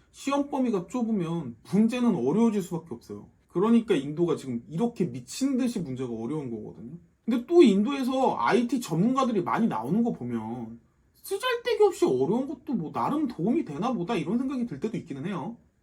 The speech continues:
지금 현재 수학 시험의 난이도는요, 전 세계에서 인도가 가장 높아요. 당연히 범위는 좁고 경쟁은 심하게 붙어 있으니까요.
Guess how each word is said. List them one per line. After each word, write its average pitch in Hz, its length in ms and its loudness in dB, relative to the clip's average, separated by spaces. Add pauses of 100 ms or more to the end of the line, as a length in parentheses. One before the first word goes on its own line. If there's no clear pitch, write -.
(180)
지금 247 440 2
현재 240 500 4
수학 359 480 4
시험의 269 440 0
난이도는요, 127 680 -4
전 143 200 -8
세계에서 160 480 0
인도가 139 400 -6
가장 196 280 -2
높아요. - 360 -8 (260)
당연히 214 720 0
범위는 135 500 -4
좁고 160 640 -8
경쟁은 131 520 -6
심하게 214 500 -2
붙어 - 240 -12
있으니까요. - 420 -14